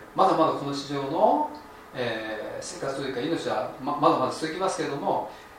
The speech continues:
えー、神の御国にいる自分の姿をですね、思い浮かべてみるとですね、えー、それがですね、必ず来る私たちのですね、未来の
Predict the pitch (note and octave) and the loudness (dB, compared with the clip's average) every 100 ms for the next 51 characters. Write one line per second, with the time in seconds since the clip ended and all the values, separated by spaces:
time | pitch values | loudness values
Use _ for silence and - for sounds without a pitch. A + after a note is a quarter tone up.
0 | - C3 B2+ E3 D#3+ B2+ B2 A#2 A2 G#2+ | 0 0 2 0 0 -2 -6 -6 -6 -6
1 | G#2+ A2 C#3+ E3 - - - - A#2 A2 | -8 -8 -6 -4 -4 -6 -8 -12 -10 -6
2 | B2 B2+ B2+ B2+ G#2 G#2+ - - B2 A2+ | -6 -2 -4 -4 -6 -8 -10 -12 -12 -12
3 | - - - A2+ G#2+ - - - - - | -12 -12 -12 -12 -14 -16 -20 -20 -20 -20
4 | - - G#2+ G#2 - D#3 D#3+ - - - | -18 -12 -10 -10 -2 2 2 0 -4 -10
5 | - C#3 D3+ D#3+ D#3+ D3 B2+ - D3 - | -10 -4 2 2 0 -4 -4 -2 -4 -6
6 | B2 - - A#2 A2 D3+ E3+ - | -10 -12 -12 -12 -4 2 4 2